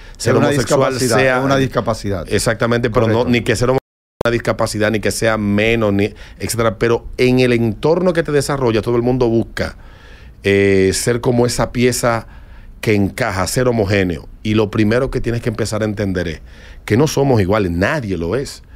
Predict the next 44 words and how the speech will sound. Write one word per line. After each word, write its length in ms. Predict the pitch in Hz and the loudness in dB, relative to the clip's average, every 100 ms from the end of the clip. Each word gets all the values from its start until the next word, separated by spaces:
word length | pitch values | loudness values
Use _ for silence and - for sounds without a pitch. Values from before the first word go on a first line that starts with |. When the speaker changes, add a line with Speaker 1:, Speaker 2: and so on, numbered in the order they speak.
| - - - - - - | -20 -20 -20 -20 -12 -2
Speaker 1:
Y 60 | |
el, 240 | 104 104 - | 2 2 0
y 140 | 101 | 0
el 100 | 101 | 2
gran 220 | 95 113 156 | 2 0 0
error 420 | 143 135 135 127 | 0 2 2 0
que 460 | 135 110 107 - - | 2 2 2 0 -4
la 300 | 95 90 87 | -4 -4 -6
sociedad 760 | - - 101 - 95 92 120 | -10 -6 -6 -4 -2 0 0
occidental 600 | 135 - 127 113 107 113 | -2 -2 0 0 0 0
ha 80 | 110 | 0
cometido, 560 | 110 113 107 104 98 101 | -2 -2 -2 -2 -2 -4
sobre 220 | 92 87 | -6 -8
todo, 360 | 78 101 113 110 - - - - - - - - | -2 0 0 -2 -14 -20 -20 -20 -20 -20 -20 -10
eh, 300 | - 92 92 87 | 0 2 2 2
después 340 | 92 - 104 | -2 0 0
de 80 | 113 | 0
que 80 | 107 | 0
entendimos 440 | 101 92 113 101 | 0 2 2 2
de 100 | 90 | 0
que 140 | - | -4
el, 200 | 76 71 - - | -8 -10 -14 -12
el 120 | 82 | -10
tema 200 | 80 101 | -2 -2
espiritual 600 | 113 - 104 90 107 101 95 | 0 0 0 2 0 0 2
es 60 | |
un 100 | 92 | 0
tema 200 | 98 98 | 0 0
muy 200 | 92 101 | 2 2
individual, 600 | 98 95 98 95 85 98 - - - - - | 4 4 4 4 0 -4 -12 -20 -20 -20 -6
que 120 | - | -4
si 120 | - | 0
ya 100 | 95 | 0
entendimos 500 | 110 143 135 131 143 | 2 2 2 2 0
que 520 | - 117 107 104 104 104 - | 0 2 4 4 2 0 -4
el, 340 | 104 90 95 - | -2 0 -2 -2
el 120 | 90 | 0
individuo 400 | 90 90 101 131 | 2 4 4 4
no 120 | 139 | 4
nace 400 | 135 135 143 107 | 2 2 0 -4
para 340 | 92 95 92 92 - | -2 0 0 -2 -10
servirle 540 | - - 95 107 120 120 | -6 -2 0 2 2 2
a 60 | |
Dios, 460 | 117 113 107 - - | 4 2 2 -4 -14